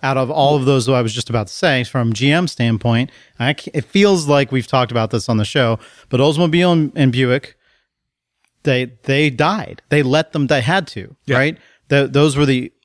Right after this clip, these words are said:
Speaker 1: old people's cars. There's no market for that. Doesn't matter. But they rearranged Cadillac to be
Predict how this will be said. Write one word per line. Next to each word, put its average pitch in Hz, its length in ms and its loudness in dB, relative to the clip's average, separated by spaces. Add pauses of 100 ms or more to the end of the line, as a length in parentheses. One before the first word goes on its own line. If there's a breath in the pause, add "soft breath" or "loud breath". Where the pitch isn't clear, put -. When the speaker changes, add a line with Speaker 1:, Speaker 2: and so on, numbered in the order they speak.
(200)
Speaker 1:
old 151 260 2
people's 143 380 -2
cars. 127 560 -4 (420 soft breath)
There's 123 320 -2
no 151 180 4
market 151 340 0
for 120 140 -6
that. 104 200 -4
Doesn't 131 220 2
matter. 131 320 0 (220 soft breath)
But 135 140 -2
they 143 120 0
rearranged 131 560 0
Cadillac 147 540 -2
to 127 100 -6
be 120 400 0